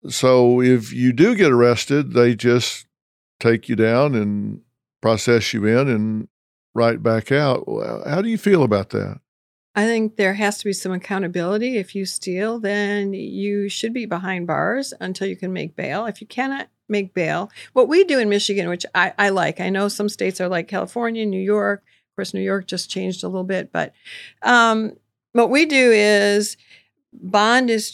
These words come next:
Speaker 2: to protect the public and to make sure you'll appear for court. And if you can't afford a bond, we don't make it a debtor's prison, but we'll give you a P R bond with conditions, and you have to check in every week.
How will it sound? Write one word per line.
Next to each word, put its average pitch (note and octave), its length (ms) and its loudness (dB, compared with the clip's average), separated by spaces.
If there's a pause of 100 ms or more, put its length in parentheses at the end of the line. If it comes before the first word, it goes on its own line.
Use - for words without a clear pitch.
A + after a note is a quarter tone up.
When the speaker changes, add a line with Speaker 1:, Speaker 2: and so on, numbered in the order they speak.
Speaker 2:
to G#3+ 180 0
protect G#3+ 400 -6
the F#3+ 60 -10
public A#3+ 500 -4
and C4+ 140 -4
to A#3 100 -6
make A3+ 100 -2
sure A3 160 -4
you'll G#3 160 -2
appear F3+ 240 -8
for F3+ 160 -16
court. - 300 -4
And F#3+ 60 -8
if G3 100 -10
you A3 80 -18
can't G3+ 260 -8
afford E4 540 -2
a A3 40 -10
bond, F#3+ 560 -4 (320)
we C4 140 -2
don't B3 300 -2
make G#3+ 180 0
it A#3+ 60 -2
a G3+ 60 -2
debtor's F3+ 340 -4
prison, F3 440 -4
but G#3+ 160 -6
we'll A3 120 -2
give A3 180 -2
you G#3+ 100 0
a F#3 60 -4
P G3 180 -8
R E3+ 140 0
bond F#3 320 -4
with F#3 220 -6
conditions, F3 520 -6
and A3+ 80 -6
you G3+ 60 -2
have G3 120 -6
to F#3+ 100 -14
check F#3 280 -6
in F#3 140 -4
every F3+ 240 -6
week. A#3+ 340 -4